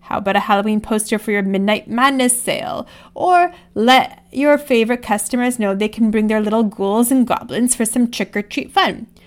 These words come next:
Showcase your Halloween house party or a live music event to dance the night away. Your poster will be ready in minutes, giving you plenty of time to get it out to your customers and preparing for the actual event.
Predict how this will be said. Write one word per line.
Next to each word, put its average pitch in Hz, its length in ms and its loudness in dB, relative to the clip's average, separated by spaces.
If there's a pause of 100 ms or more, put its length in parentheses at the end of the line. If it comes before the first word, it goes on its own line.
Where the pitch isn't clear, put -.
(160)
Showcase 226 680 2
your 277 120 0
Halloween 208 460 0
house 196 280 -2
party 285 400 -2
or - 240 -2
a 269 80 0
live 262 320 0
music 285 340 -2
event 208 280 -2
to 247 80 -6
dance 220 340 -2
the 320 120 -4
night 359 200 2
away. 208 300 -2 (440)
Your 349 200 0
poster 311 440 -2
will 339 120 0
be 330 160 2
ready 269 400 0
in 269 180 0
minutes, - 480 -4 (240)
giving 262 240 4
you 311 80 0
plenty 277 340 -4
of 294 120 -4
time 220 400 0
to 233 120 -6
get 214 140 0
it 233 160 -2
out 196 300 -4
to - 280 -8
your 170 140 -2
customers 214 920 -4 (280)
and 349 260 0
preparing 339 480 0
for 254 140 -2
the 247 140 0
actual 226 480 -2
event. - 680 -2